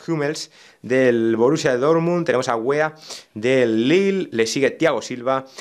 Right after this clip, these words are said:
del Paris Saint-Germain, tenemos carta especial que es Man of the Match, Harry Winks del Tottenham, ¿vale? También Man of the Match, le sigue, la vamos a dejar por aquí. Vale.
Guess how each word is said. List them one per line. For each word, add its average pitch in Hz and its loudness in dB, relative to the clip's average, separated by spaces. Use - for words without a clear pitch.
del 110 0
Paris 120 -2
Saint-Germain, 117 -6
tenemos 123 -4
carta 123 -4
especial 147 -4
que 139 -4
es 123 -6
Man 151 -2
of 110 -4
the 107 -2
Match, 117 -4
Harry 135 -4
Winks 139 -8
del 123 0
Tottenham, 151 -2
¿vale? 123 -2
También 110 -4
Man 107 -4
of 90 -6
the 95 -6
Match, 135 -4
le 101 -10
sigue, 104 -4
la 101 0
vamos 104 2
a - 0
dejar 101 -4
por 95 -4
aquí. 147 -8
Vale. - -8